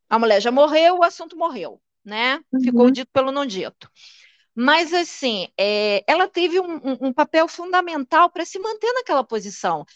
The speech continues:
Speaker 1: Porque
Speaker 2: Uhum.
Speaker 1: como ela, ela recebeu, ela, ela foi humilhada repetidas vezes nos eventos que ela ia, muitos deles ela não podia ir.
Speaker 2: Uhum.
Speaker 1: Porque como o pessoal era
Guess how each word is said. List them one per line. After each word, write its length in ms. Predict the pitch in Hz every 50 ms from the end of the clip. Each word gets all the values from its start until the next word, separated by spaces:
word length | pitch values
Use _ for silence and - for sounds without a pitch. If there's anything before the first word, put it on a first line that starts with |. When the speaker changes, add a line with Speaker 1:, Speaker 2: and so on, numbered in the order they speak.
| _ _ _ _
Speaker 1:
Porque 300 | - 302 277 277 285 -
Speaker 2:
Uhum. 80 | 262 262
Speaker 1:
como 240 | 262 466 523 523 494 440
ela, 260 | 349 349 359 320 294 -
ela 220 | 214 254 262 262 269
recebeu, 760 | 262 269 262 - - 269 233 208 208 202 185 170 165 - -
ela, 240 | 196 202 190 202 -
ela 220 | - 208 208 220
foi 240 | 214 - - 294 311
humilhada 960 | 311 320 311 302 277 233 196 196 208 226 233 247 277 294 240 208 180 196 170
repetidas 840 | 185 175 220 226 - 214 202 - - 311 311 - 302 277 247 190
vezes 500 | 180 180 190 202 202 196 185 160 165 170
nos 240 | 175 202 220 214 180
eventos 520 | 214 208 180 185 220 254 294 294 - - -
que 100 | - 277
ela 240 | 262 262 240 214
ia, 340 | 202 190 185 175 165 165 - - - - - - - -
muitos 540 | 220 269 349 403 440 466 - 349 311 262
deles 320 | 226 202 285 311 302 302 247
ela 180 | 294 285 285
não 160 | 269 294 311 330
podia 440 | - 330 277 220 247 294 311 311
ir. 220 | 294 220 180 156 - - _ _ _ _ _ _ _ _ _ _ _ _ _ _ _ -
Speaker 2:
Uhum. 240 | 240 240 240 240
Speaker 1:
Porque 440 | 233 226 220 - - - 277 226 226 226
como 240 | - 269 269 294
o 60 | 302 -
pessoal 680 | - 277 262 - - 277 254 214 196 175 165 - - _
era 500 | - 196 196 185 185 180 170 165 151 175